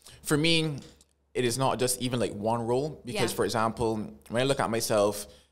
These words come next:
Speaker 1: and I think about why I do what I do is about, you know, challenging and inspiring different people, I could do
Speaker 2: Yeah.
Speaker 1: that in several different ways. And I find that especially as young people, we, we think we know what we wanna do, and then we just think about one way in which we could do that thing, and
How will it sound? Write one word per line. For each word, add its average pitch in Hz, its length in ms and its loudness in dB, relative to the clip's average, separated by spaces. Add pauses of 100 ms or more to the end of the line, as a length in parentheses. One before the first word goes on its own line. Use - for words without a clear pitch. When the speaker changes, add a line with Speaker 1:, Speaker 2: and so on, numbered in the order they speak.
Speaker 1:
and 95 140 -2
I 110 60 0
think 117 280 -4
about 95 360 -2
why 104 200 2
I 110 100 2
do 107 140 0
what 104 220 0
I 95 80 -2
do 98 240 -2
is 95 80 -4
about, 92 360 -4
you 101 80 -6
know, 98 140 0
challenging 104 460 -2
and 92 100 -6
inspiring 95 340 -4
different 98 200 -8
people, 98 280 -4
I - 60 -6
could 95 120 -8
do 202 60 -2
Speaker 2:
Yeah. 190 120 0
Speaker 1:
that 92 80 -6
in 90 80 -10
several 95 320 -4
different 95 260 -4
ways. 104 300 -2 (520)
And - 100 -6
I 123 100 4
find 131 320 0
that 98 100 2
especially 120 360 0
as 107 180 0
young 104 160 -2
people, 104 420 -2 (300)
we, 123 460 2 (840)
we - 100 -4
think 151 320 -2
we 151 100 0
know 139 100 4
what 143 100 4
we 135 60 2
wanna 113 180 4
do, 135 220 2
and 107 140 -2
then 107 100 0
we 117 80 -2
just 117 400 0 (180)
think 123 140 -2
about 98 300 -2
one 120 360 0
way 113 340 4 (440)
in 110 140 -2
which - 200 -2
we - 60 -8
could 90 180 -4
do 110 200 -2
that 104 280 2
thing, 131 300 -2
and 95 320 -4